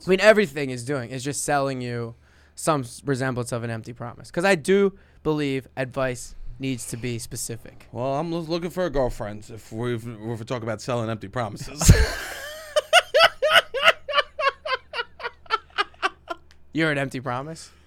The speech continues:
Speaker 2: No, we'll, I'll enjoy every moment with you.
Speaker 1: That's amazing, of course.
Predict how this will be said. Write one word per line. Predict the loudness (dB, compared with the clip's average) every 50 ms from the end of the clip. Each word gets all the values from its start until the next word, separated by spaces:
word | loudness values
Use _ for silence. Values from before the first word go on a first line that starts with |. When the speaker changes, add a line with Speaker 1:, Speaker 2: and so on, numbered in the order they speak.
| -20 _ -20 _ _ -20 -20 -20 _ _ _ -20 -20 -20 -20 -20 -20 -18
Speaker 2:
No, | -12 -10 -4 -2 -2 0 0 -2 -2 -6 -8 -16 -16
we'll, | -10 -6 -4 -2 -2 -2 0
I'll | 2 2 2 0
enjoy | -2 -4 -2 0 0 0 0 -2 -4 -8 -8
every | -8 -8 -6 -6
moment | -6 -6 -6 -8 -8 -10 -10
with | -12 -12 -10
you. | -10 -10 -8
Speaker 1:
That's | -8 -10 -10 -10
amazing, | -10 -8 -6 -6 -6 -8 -8 -8 -10
of | -10 -12
course. | -10 -12 -12 -12 -10 -14 -18 -20 -20